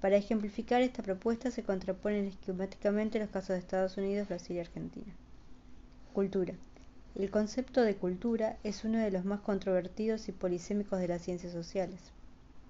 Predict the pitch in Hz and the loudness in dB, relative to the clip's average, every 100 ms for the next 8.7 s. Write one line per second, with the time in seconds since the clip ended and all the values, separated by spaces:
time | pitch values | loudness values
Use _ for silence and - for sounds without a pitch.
0 | - - - - - - - - 214 214 | -18 -18 -16 -16 -14 -14 -10 -2 2 4
1 | 208 190 180 170 180 - - - - - | 4 4 2 0 -2 -8 -12 -14 -14 -14
2 | - - - - - - 196 196 220 220 | -16 -18 -16 -14 -10 0 4 6 4 2
3 | 185 185 196 180 175 175 170 180 185 185 | 2 4 4 2 2 0 0 0 0 -4
4 | - - - - - - 175 185 180 180 | -14 -18 -18 -16 -14 -10 -2 2 4 2
5 | 185 175 185 185 185 226 214 214 - 208 | 2 2 4 2 0 0 0 0 -4 -2
6 | 214 208 180 - 220 214 208 170 170 185 | -2 -2 -8 -2 0 0 0 0 0 0
7 | 202 220 208 - 226 - - - - - | 0 0 -2 -2 -4 -8 -16 -18 -18 -8
8 | - 202 190 190 220 240 247 | 0 2 2 0 2 2 2